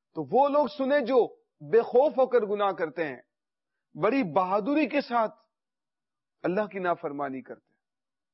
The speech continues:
حلال حرام کے حوالے سے کوئی تمیز نہیں، حرام کھاتے ہیں اور بڑی بہادری کے ساتھ، بڑی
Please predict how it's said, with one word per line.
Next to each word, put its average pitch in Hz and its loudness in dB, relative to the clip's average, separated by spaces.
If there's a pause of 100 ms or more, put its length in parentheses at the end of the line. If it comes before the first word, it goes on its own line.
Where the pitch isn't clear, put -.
(680)
حلال 156 0
حرام 180 -2
کے 185 -8
حوالے 160 -2
سے 151 -16
کوئی 139 -14
تمیز 123 -16
نہیں، 113 -20 (800)
حرام 208 2
کھاتے 233 0
ہیں 247 2 (460)
اور 147 -4 (100)
بڑی 226 2
بہادری 214 0
کے 240 0
ساتھ، 160 -4 (1300)
بڑی 226 2